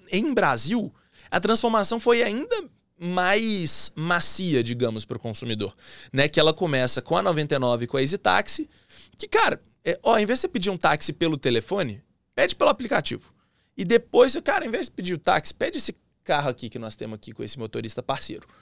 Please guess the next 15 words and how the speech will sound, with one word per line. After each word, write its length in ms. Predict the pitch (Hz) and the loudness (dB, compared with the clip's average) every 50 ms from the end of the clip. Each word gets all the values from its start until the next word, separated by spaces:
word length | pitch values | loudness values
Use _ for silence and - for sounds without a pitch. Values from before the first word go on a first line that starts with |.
| - - - - - - - - - - _ | -20 -20 -20 -20 -20 -20 -20 -20 -20 -20 _
Então, 560 | - 202 214 208 - - 262 294 262 185 117 104 - _ _ _ _ _ _ _ | -6 -4 -4 -2 2 2 4 4 2 0 -4 -8 -12 _ _ _ _ _ _ _
é 80 | 196 | -2
uma 160 | 214 214 226 | 0 0 0
troca 360 | 220 - 214 190 185 - - 185 | 0 4 4 4 4 4 0 -2
sutil, 600 | - - 220 - - - - 175 196 254 294 - _ _ _ _ | -2 -4 -4 -2 -2 -2 0 0 -2 -2 -4 -6 _ _ _ _
só 240 | _ - - - 262 | _ -2 2 4 4
que 120 | - - 254 | 6 6 6
aí, 180 | 226 185 175 | 6 4 2
quando 300 | - - - 254 277 339 | -2 -2 0 0 0 2
o 40 | 370 | 0
consumidor 540 | - 359 240 - 240 220 196 180 165 165 156 | 0 0 0 0 0 0 0 4 4 4 6
vai 120 | 160 147 | 6 6
lá 120 | 139 135 135 | 6 4 4
e 60 | 139 | 2
experimenta, 840 | 131 - - 147 143 127 117 123 151 196 240 233 - - 110 - | 0 0 2 2 2 2 2 0 -2 -2 -2 -2 -2 -4 -4 -4